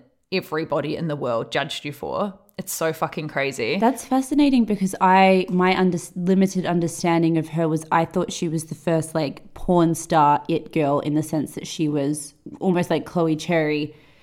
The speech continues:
Speaker 2: very proudly, actively to this day creating porn and had moved into the mainstream. I didn't realize that the story was that she had done it and then became famous and not pursued it. And I think that's obviously a sign that it wasn't something that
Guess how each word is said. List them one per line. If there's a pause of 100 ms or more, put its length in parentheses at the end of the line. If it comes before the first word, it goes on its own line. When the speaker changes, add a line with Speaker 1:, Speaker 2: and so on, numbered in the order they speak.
(400)
Speaker 2:
very
proudly,
actively
to
this
day (380)
creating
porn
and
had
moved
into
the
mainstream.
I
didn't
realize
that
the
story
was
that
she
had
done
it
and
then (340)
became
famous (460)
and
not
pursued
it.
And
I
think
that's
obviously
a
sign
that
it
wasn't
something
that